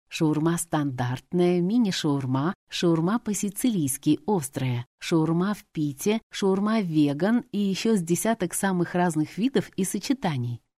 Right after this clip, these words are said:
«Интересно, почему на вывеске «Шаверма» а продают шаурму?» Улыбнулась про себя, но вслух сказала:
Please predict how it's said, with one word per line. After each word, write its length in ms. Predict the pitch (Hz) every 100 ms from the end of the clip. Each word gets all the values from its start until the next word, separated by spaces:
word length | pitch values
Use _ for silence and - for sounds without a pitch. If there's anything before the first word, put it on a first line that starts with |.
| -
«Интересно, 640 | 190 185 247 220 170 160 147 -
почему 420 | 190 - 214 254
на 180 | 202 175
вывеске 480 | 214 185 - - 170
«Шаверма» 680 | - 156 151 226 262 175 -
а 80 | 165
продают 560 | 175 165 156 190 302
шаурму?» 640 | - 185 220 240 170 160 165 -
Улыбнулась 600 | 175 165 175 285 269 -
про 120 | 160
себя, 360 | 160 156 147 147
но 160 | 165
вслух 340 | 160 - 254 -
сказала: 640 | - 190 165 139 117 117